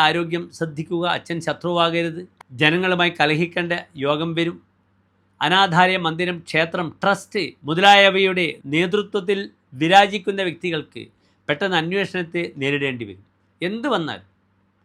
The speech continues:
അന്വേഷണം വരും, ഗവൺമെൻറ് തനിക്ക് against ആകും. അതിനാൽ ക്ഷേത്ര ഭാരവാഹിത്വം വഹിക്കുന്ന വ്യക്തികൾ ഈ ഒരു മാസക്കാലം വളരെയധികം സംയമനം പാലിക്കണം.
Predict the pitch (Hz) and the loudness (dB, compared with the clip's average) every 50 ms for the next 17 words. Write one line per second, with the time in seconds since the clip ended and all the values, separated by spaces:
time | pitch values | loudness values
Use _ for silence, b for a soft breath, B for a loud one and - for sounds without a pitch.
0 | _ _ - - 151 180 208 208 - - - 180 156 135 113 101 - _ _ _ | _ _ -10 -6 -4 -2 -2 -2 -2 -2 -6 -6 -6 -6 -8 -10 -14 _ _ _
1 | _ _ _ _ _ _ _ - 135 147 170 190 202 226 226 220 208 214 202 202 | _ _ _ _ _ _ _ -8 -2 0 2 2 2 0 -2 -2 -2 -2 -2 0
2 | 196 196 175 175 202 208 196 - - - 147 123 101 92 - _ _ _ _ _ | 0 0 0 0 -2 -4 -6 -6 -6 -4 -4 -4 -4 -8 -16 _ _ _ _ _
3 | _ - 151 165 202 208 190 160 - - _ _ _ _ - - 170 180 208 - | _ -6 -2 2 4 4 4 4 2 -4 _ _ _ _ -4 2 4 4 4 4
4 | - 220 214 180 156 151 160 185 202 202 202 196 190 180 190 202 190 170 156 160 | 2 0 2 4 6 6 6 6 6 4 2 2 0 -2 -6 -6 -4 -2 -2 -2
5 | 165 165 185 180 180 160 151 143 - - 165 147 135 110 98 - _ _ _ _ | -4 -6 -8 -8 -6 -6 -6 -8 -8 -8 -10 -8 -8 -8 -10 -12 _ _ _ _
6 | _ - 175 190 233 247 220 202 185 170 156 180 175 180 175 175 165 151 143 156 | _ -6 0 4 4 4 4 4 2 2 0 -2 -2 -2 -4 -2 -2 -2 -4 -4
7 | 165 160 156 156 143 - - 143 147 160 170 170 170 165 156 147 127 120 110 107 | -4 -6 -6 -8 -6 -4 -4 -4 -2 -2 -4 -4 -4 -6 -8 -8 -8 -8 -10 -10
8 | 101 - 98 98 _ | -12 -18 -20 -20 _